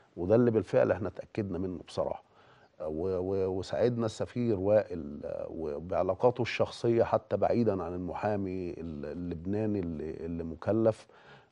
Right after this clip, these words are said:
من، آه، من الحاج عرفة شقيق، آه، أستاذ عطية.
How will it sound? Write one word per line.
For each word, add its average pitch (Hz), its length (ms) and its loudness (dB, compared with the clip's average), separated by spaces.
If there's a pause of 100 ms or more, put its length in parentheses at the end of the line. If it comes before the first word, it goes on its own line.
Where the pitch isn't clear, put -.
من، 76 380 -8
آه، 73 340 -8
من 73 100 -8
الحاج 92 340 -6
عرفة 101 400 6
شقيق، - 360 -6 (220)
آه، 85 280 2
أستاذ 95 240 -2
عطية. 127 500 4